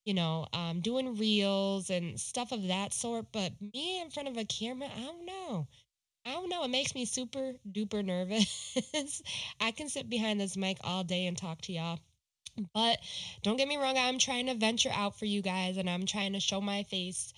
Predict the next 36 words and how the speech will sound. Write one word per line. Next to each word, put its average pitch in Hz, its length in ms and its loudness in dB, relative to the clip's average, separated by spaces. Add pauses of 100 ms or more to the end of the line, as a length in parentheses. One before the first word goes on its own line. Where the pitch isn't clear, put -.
(340)
and, 170 360 6
and 175 240 -2
connect 185 540 -2
more 175 240 0
with 165 180 0
you 170 120 -2
guys, 160 260 0
especially 160 480 -2
on 151 140 -2
my 151 100 -2
Instagram 147 580 -6
account. 147 360 -8
So 190 100 -4
if 170 100 -6
you 185 100 -6
don't 185 200 -4
follow 180 320 -2
me 180 180 2
on 165 140 -2
Instagram, 170 720 -4
definitely, 226 800 -4 (560)
uh, 165 240 0
click - 260 -6
the 247 120 -4
link 190 400 0 (260)
in 165 400 2
the 170 120 2
show 175 280 8
notes 220 500 0
and 175 220 2
follow 165 340 0
me. 233 400 -2
And 185 420 2 (380)
I'm 202 300 0
trying 269 560 0
to 233 520 -2